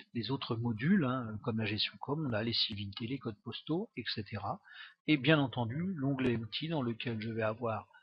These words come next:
une sauvegarde réalisable, une restauration réalisable, et chose importante, la clôture périodique qui correspond à ce que j'ai ici, mais aussi la clôture annuelle quand on arrive au mois de décembre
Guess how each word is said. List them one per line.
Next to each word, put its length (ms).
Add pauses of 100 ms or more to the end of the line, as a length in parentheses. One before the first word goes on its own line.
(220)
une 120
sauvegarde 540 (500)
réalisable, 640 (160)
une 140
restauration 640 (180)
réalisable, 600 (220)
et 200
chose 340 (140)
importante, 540 (120)
la 180
clôture 440
périodique 640 (320)
qui 140
correspond 420
à 40
ce 100
que 120
j'ai 140
ici, 420 (680)
mais 140
aussi 240
la 120
clôture 500
annuelle 380
quand 240
on 80
arrive 280
au 60
mois 140
de 100
décembre 480